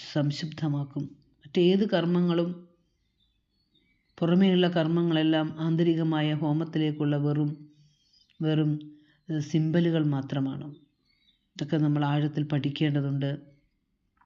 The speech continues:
അന്ധവിശ്വാസങ്ങളിൽ നിന്ന് എന്നാണ് നമുക്ക് മോചനം നേടാനാവുക? അതായത് സമ്പൂർണ്ണ സാക്ഷരമെന്നും സാക്ഷരരെന്നും പ്രബുദ്ധ കേരളം എന്നൊക്കെയാണ് അറിയപ്പെടുന്നത് കേരളത്തിന്.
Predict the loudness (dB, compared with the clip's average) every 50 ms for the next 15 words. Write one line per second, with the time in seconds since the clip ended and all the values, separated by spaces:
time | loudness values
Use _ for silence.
0 | _ _ _ _ _ _ _ _ -20 -20 _ _ _ _ _ _ _ _ _ _
1 | _ _ _ _ -4 0 2 4 4 6 6 4 4 2 2 2 2 2 2 2
2 | 2 2 4 4 4 4 4 4 4 4 4 4 4 4 2 2 2 4 4 4
3 | 4 2 2 0 0 0 0 2 2 2 2 2 2 2 2 4 4 2 2 2
4 | 0 0 -2 -2 -2 -2 -4 -4 -4 -6 -10 -14 -18 -20 -20 -20 -20 _ _ _
5 | _ _ _ _ _ _ _ _ _ _ _ _ _ _ _ _ _ _ _ _
6 | _ _ _ _ _ _ _ _ _ _ _ _ -6 -2 0 2 2 2 2 2
7 | 2 0 -2 -2 -2 -2 0 0 2 2 2 2 2 2 2 2 0 0 0 0
8 | 0 0 2 2 2 2 2 2 0 0 -4 -8 -12 -18 _ _ _ _ _ _
9 | _ _ _ _ _ _ _ _ -10 -4 -2 0 0 0 0 0 0 2 2 4
10 | 4 4 2 2 2 0 0 0 0 0 0 0 0 0 2 2 0 0 0 0
11 | 0 0 0 -2 -2 -4 -6 -6 -4 -4 -2 -2 -2 0 0 -2 -2 -2 -4 -4
12 | -4 -4 -4 -4 -6 -6 -8 -8 -8 -8 -8 -8 -8 -8 -8 -8